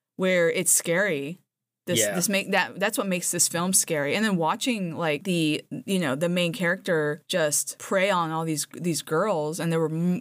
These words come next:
Speaker 1: girls before her, and there would have been girls after, and, uh, it was,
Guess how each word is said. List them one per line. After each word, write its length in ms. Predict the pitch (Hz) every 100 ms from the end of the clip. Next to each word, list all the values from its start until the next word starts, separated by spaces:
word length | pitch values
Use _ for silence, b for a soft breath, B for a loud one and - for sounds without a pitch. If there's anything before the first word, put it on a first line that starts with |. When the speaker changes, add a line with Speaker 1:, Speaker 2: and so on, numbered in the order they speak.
| 170
Speaker 1:
girls 320 | 190 185 180
before 420 | 170 151 214 214
her, 340 | 214 208 196 190
and 120 | 170
there 80 | 165
would 120 | 170
have 80 | 170
been 160 | 165 156
girls 340 | 170 156 151
after, 640 | - 185 190 185 180 175 180 165
and, 580 | 160 151 147 151 151 -
uh, 380 | 160 156 143 135
it 140 | - 170
was, 580 | 170 156 151 143 -